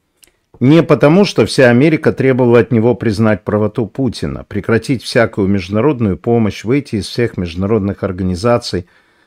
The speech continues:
заняться буллингом соседних дружественных стран, торговыми войнами, подрывах собственных спецслужб,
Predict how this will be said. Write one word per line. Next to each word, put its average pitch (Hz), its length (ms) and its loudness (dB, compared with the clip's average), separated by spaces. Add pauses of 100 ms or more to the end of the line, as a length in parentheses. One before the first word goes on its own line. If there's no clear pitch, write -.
(200)
заняться 127 540 2
буллингом 113 600 2
соседних 110 600 -2
дружественных 101 540 -4
стран, 117 380 -2
торговыми 110 560 0
войнами, 104 560 0
подрывах 117 580 0
собственных - 560 -4
спецслужб, 110 680 -6